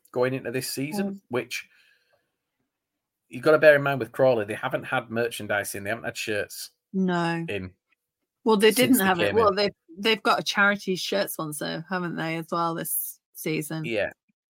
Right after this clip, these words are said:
Speaker 1: But I don't think you can actually buy the replica shirts. They're a different shirt. Adidas haven't provided them with replica kits, or they hadn't.
Speaker 2: <sighs> I feel
Speaker 1: They haven't.
Speaker 2: like I saw something very late on that they were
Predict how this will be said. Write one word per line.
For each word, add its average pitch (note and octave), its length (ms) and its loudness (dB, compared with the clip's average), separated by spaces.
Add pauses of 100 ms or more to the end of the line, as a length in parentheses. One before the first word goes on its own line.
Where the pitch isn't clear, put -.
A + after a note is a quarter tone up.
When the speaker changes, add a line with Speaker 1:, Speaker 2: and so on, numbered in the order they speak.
(120)
Speaker 1:
But - 240 2
I A2 80 4
don't C3+ 320 0
think A#2 260 -6
you A#2+ 80 -4
can C3 140 0
actually A2 280 -2
buy A2+ 240 6
the G#2+ 120 0
replica A2 420 -6
shirts. - 520 -2
They're G2+ 140 -6
a F#2+ 60 -8
different G2+ 360 -12
shirt. G2 440 -4 (200)
Adidas A2+ 400 6
haven't A2+ 260 -2
provided G#2+ 580 -2
them F#2+ 200 -8
with F#2+ 240 -6 (320)
replica F#2+ 460 -6
kits, - 440 -12
or G2+ 140 0
they A2 80 2
hadn't. G2+ 480 2
Speaker 2:
<sighs> - 680 -20
I G3+ 140 4
feel C#4+ 400 6
Speaker 1:
They D4 80 6
haven't. B3+ 260 6
Speaker 2:
like - 240 -12
I A3+ 60 -2 (160)
saw A#3 200 2
something G3+ 600 -2
very G3 360 2
late F3 280 2
on D#3+ 320 0
that D#3+ 160 -12
they D#3 160 -4
were D#3 200 -8